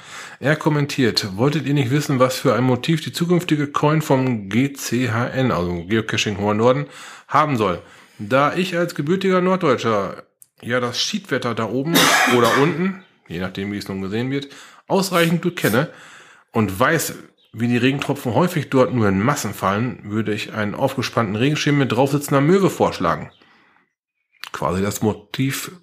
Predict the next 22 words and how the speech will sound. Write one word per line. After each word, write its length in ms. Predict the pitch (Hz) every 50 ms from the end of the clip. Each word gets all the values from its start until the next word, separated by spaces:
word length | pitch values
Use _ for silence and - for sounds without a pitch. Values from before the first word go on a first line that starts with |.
| _ -
für 180 | - 113 95
zweitausendneunzehn. 1120 | - - - 107 101 - - 98 90 92 - - 95 104 113 135 139 - - 160 160 175 175 - - _ _ _ - - - - - - - _ _ _ _ - - - - -
Liebe 280 | 98 101 101 87 87
Grüße 260 | - 87 92 87 107
aus 120 | 117 110 -
Nordhessen, 420 | 135 139 - 175 180 170 180 185
Langläufer. 520 | 175 190 202 196 147 117 - 104 - - - - - - - - - - - - - - - - - - - _ _ _ _ _ _ _ _ - - -
Ja, 440 | 107 123 165 220 190 127 - - - - - - - - - - - -
so 120 | 131 123
um 160 | 110 120 117
die 340 | 107 107 107 104 104 95 98 - - _ _ _ _ _ _ _ _ _ _ _ -
Diskussion 420 | 117 - - 113 107 - 117 113
nochmal 180 | 110 101 107 101
so 60 | 98
ein 20 |
bisschen 200 | 92 90 92 110
anzukurbeln, 720 | 80 90 101 117 117 - 165 165 170 175 175 180 127 110
die 180 | 104 - 135 143
Idee 200 | 160 165 - -
ist 220 | 151 131 - -
nicht, 380 | 156 160 156 - - - - -
äh, 200 | 165 165 175 170